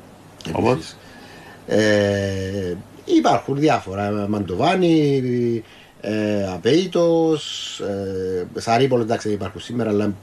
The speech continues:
Speaker 2: πολλά γνωστό όνομα, ε, και πάει λέγοντας. Υπάρχουν διάφοροι. Ε, το αναμενόμενο βέβαια, ε, στη λίστα με τους πιο πλούσιους είναι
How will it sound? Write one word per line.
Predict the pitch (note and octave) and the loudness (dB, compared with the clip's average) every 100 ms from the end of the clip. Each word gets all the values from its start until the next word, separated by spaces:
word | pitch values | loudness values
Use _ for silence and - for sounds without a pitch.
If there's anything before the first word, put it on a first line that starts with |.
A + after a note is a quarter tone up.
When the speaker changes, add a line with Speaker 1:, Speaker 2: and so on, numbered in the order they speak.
| - | -4
Speaker 2:
πολλά | G2+ G2 | -2 -2
γνωστό | F#2 E2 - E2+ | -4 -8 -8 -2
όνομα, | D3+ F3+ F3 E3+ E3 - - - - - - | 2 2 2 2 0 -4 -16 -20 -20 -18 -6
ε, | - A#2+ - - G#2 G2 | -2 0 0 0 -2 0
και | C#3 | 2
πάει | B2+ A#2 | 4 4
λέγοντας. | G#2+ E2+ E2+ B2 | 2 0 -6 -4
Υπάρχουν | G#3 G3 C#3+ | -2 -2 0
διάφοροι. | B2 G#2+ E2+ D#2 - - - - - - - | 2 0 -2 -10 -12 -20 -20 -20 -20 -20 -10
Ε, | - - A4 - - - - | -8 -4 -6 -8 -20 -8 2
το | A2 G#2+ G2+ - _ _ _ | 6 6 4 -2 _ _ _
αναμενόμενο | G2 G2+ G#2 G#2+ D3 E3+ D3+ A#2 | -8 -4 0 2 2 4 2 0
βέβαια, | G2 G2 F#2 F#2+ D3 G#3+ | -2 -4 -4 -2 0 -2
ε, | - - A#2 G#2+ G#2 G2 | -4 -4 -2 0 0 -2
στη | - G#2 | -2 0
λίστα | G#2+ A2 G#2 | 0 0 -2
με | G2+ | -2
τους | F#2 | -4
πιο | - G2 | -6 -6
πλούσιους | - B2+ G3+ A3+ | -4 -4 -2 -2
είναι | A3 A3 | 0 2